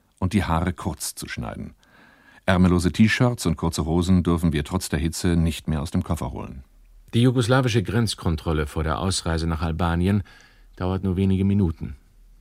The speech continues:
Speaker 2: Aufmunternd winken uns die jugoslawischen Grenzsoldaten nach. Unser Bus rollt langsam durch das Niemandsland zwischen Jugoslawien und Albanien am Skutari-See entlang. Eine gespenstisch schöne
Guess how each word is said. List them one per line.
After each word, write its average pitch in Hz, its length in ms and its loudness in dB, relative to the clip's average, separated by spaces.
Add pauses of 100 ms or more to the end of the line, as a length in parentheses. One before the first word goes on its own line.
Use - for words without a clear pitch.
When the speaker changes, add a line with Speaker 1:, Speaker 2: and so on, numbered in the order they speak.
(100)
Speaker 2:
Aufmunternd 92 960 0
winken 85 300 -2
uns 80 200 -6
die 80 80 -8
jugoslawischen 80 680 -4
Grenzsoldaten 80 720 -4
nach. 78 300 -6 (1080)
Unser 85 200 -2
Bus 87 280 0
rollt 80 240 -2
langsam 85 400 -2
durch 80 140 -4
das 78 180 -6
Niemandsland 92 640 0
zwischen 85 280 -4
Jugoslawien 82 720 -2
und 85 160 -6
Albanien 82 600 -2 (500)
am 78 260 -6
Skutari-See 76 760 -4
entlang. 78 440 -10 (1040)
Eine 80 140 -4
gespenstisch 98 580 -4
schöne 87 500 0